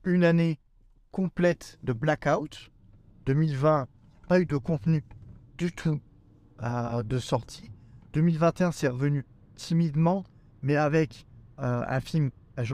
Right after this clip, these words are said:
Black Widow, qui, dont la post-prod a été intégralement faite en mode covid. Euh, et ensuite, on a assisté à jusqu'au, je, je pense facilement, jusque, au moins jusque Black Panther,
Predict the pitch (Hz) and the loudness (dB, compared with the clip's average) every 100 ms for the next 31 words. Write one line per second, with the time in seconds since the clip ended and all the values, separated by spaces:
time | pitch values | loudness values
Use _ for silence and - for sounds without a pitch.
0 | 131 135 123 151 139 139 - _ - - | -2 -2 -2 -2 -2 -2 -4 _ -20 -20
1 | - 147 147 - 143 143 135 151 - - | -10 -6 -6 -6 -2 -2 0 -2 -2 -2
2 | 151 135 - 120 113 - 143 131 143 131 | -2 -2 -6 -4 -4 -4 -2 0 0 2
3 | 135 135 123 139 127 - - - - - | 2 0 -2 -2 -4 -8 -20 -20 -14 -2
4 | 127 120 - 120 147 180 - - - - | 0 0 -2 -2 0 -4 -8 -20 -20 -20
5 | - 127 120 117 117 117 113 117 - - | -10 -4 0 2 2 2 0 -2 -4 -12
6 | - - - - 139 127 - 165 147 123 | -20 -20 -20 -4 0 0 -2 -2 0 0
7 | 120 - - - 156 175 - - - - | -2 -6 -14 -2 0 0 -6 -20 -20 -8
8 | 127 - 117 - 127 113 110 110 - - | -6 -6 -10 -2 0 2 0 -4 -10 -20
9 | - - - - - - - - - 110 | -20 -20 -20 -20 -20 -20 -20 -20 -12 -4
10 | 139 120 127 147 143 - 123 - 123 123 | -2 0 0 -2 -2 -4 -4 -2 0 2
11 | 151 151 110 - - 117 113 117 - - | 0 0 -6 -10 -8 -6 -6 -10 -14 -20
12 | - - - - - - 143 147 160 147 | -20 -20 -20 -20 -20 -6 -2 0 0 -2
13 | - 131 127 - 117 117 143 | -6 -2 -2 -2 -6 -2 0